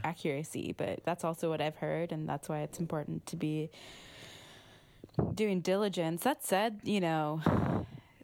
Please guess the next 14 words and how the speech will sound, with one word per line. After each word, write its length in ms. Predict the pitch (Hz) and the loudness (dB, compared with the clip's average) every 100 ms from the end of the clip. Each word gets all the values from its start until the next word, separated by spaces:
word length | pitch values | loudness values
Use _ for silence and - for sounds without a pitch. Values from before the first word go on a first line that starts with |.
| _ _ - | _ _ -2
like, 260 | 165 143 131 - - _ - - - _ - _ - - - - | 2 2 -2 -12 -20 _ -20 -20 -20 _ -20 _ -20 -20 -20 -12
fuck, 360 | - 202 202 | -2 -2 -2
dude, 360 | - 147 147 147 - - - | -2 0 0 -4 -10 -10 -2
there's 280 | 226 254 - | 2 2 -2
so 240 | - 160 | 0 2
many 240 | 160 170 | 2 0
people 320 | 165 151 156 151 | 0 -2 0 0
I 200 | 151 147 | 0 0
know 400 | 147 139 147 151 | 0 0 0 -2
who 100 | 170 | -4
can't 300 | 156 - 143 | -4 -2 -2
work 260 | - 135 - | 0 -2 0
right 180 | 156 151 | -2 0
now 300 | 165 165 | -2 -2